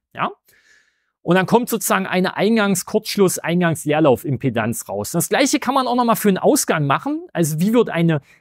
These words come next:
Quellimpedanz an den Ausgang transformiert von dem Vierpol?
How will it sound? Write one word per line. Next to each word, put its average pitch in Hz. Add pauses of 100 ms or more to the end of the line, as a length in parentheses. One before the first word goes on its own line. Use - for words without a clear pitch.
(120)
Quellimpedanz 226
an 175
den 170
Ausgang 240
transformiert 220
von 214
dem 208
Vierpol? 247